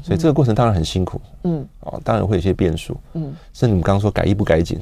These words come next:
Speaker 1: 意思就是说我，我这个井到底凿得对不对？
Speaker 2: 嗯。
Speaker 1: 呃，这基本上还有很多的冲突跟想象。
Speaker 2: OK。
Speaker 1: 对，但我们通常在判断这个卦，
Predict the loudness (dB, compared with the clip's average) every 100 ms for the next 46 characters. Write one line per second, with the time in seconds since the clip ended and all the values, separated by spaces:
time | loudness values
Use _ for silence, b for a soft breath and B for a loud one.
0 | -6 -6 -2 0 0 -2 -4 -2 -2 0
1 | 0 0 0 -2 -2 -2 -2 -2 -4 0
2 | 0 -2 -4 -6 -6 -10 -6 -6 -6 -8
3 | -8 -8 -4 -4 -4 -4 -4 -6 -6 -8
4 | -4 -2 -2 -4 -6 -4 -6 -6 -8 -12
5 | -14 -16 -18 -20 -12 -8 -8 -8 -12 -14
6 | -14 -6 -4 -4 -2 -2 0 0 0 0
7 | -2 0 0 0 0 -2 0 0 -2